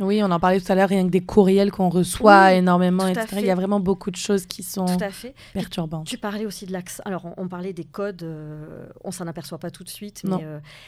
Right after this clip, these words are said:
Speaker 2: euh, mais, euh, l'accent, on disait, même pour les francophones,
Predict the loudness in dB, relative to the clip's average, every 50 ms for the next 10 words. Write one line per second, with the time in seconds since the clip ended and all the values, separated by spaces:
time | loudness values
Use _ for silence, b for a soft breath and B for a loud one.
0 | B B _ -10 -10 -8 -8 -10 -12 -12 -10 -8 -6 -6 -6 -6 -6 -8 -8 -8
1 | -10 -10 -8 -8 -8 -8 -8 -10 -10 -8 -8 -8 -10 -14 _ _ -12 -10 -10 -10
2 | -12 -12 -12 -12 -12 -12 -14 B B B B B -6 -2 -2 0 0 -2 -4 -6
3 | -8 -12 -12 -8 -8 -8 -8 -10 -12 -10 -10 -10 -10 -10 -12 -12 -10 -8 -8 -8
4 | -8 -8 -8 -10 -12